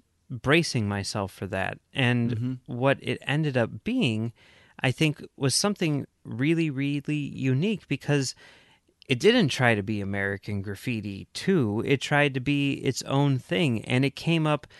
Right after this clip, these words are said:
Speaker 1: with its own incredibly unique and bizarre style, which did not really have anything to do with American Graffiti style.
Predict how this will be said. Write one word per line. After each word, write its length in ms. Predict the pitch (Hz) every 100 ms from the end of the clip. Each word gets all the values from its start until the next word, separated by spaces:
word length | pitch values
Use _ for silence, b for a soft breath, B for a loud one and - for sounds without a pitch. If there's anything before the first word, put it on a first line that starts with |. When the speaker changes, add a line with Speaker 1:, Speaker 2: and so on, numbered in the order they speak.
| B B -
Speaker 1:
with 220 | 143 -
its 200 | 139 - -
own 580 | 151 185 180 156 120 - b b b b _
incredibly 1200 | - 143 - - 147 156 175 151 160 156 156 147 -
unique 760 | 123 127 131 127 143 147 - -
and 240 | 127 120
bizarre 720 | 110 104 113 123 127 127 123 120
style, 760 | - - 127 131 127 101 101 101
which 320 | 110 117 - - 117 -
did 220 | 127 120
not 380 | 120 135 151 -
really 380 | 123 131 127 120
have 240 | 113 117 110
anything 500 | 110 135 127 135 120
to 80 | 110
do 200 | 123 123
with 200 | 110 113
American 500 | 110 107 101 - 101
Graffiti 420 | 98 - 104 98
style. 480 | - 107 98 95